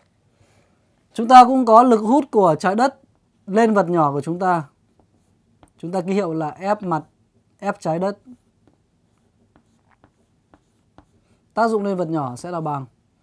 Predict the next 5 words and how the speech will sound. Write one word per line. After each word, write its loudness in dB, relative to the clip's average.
G, -8
hằng -6
số -8
hấp -6
dẫn, -8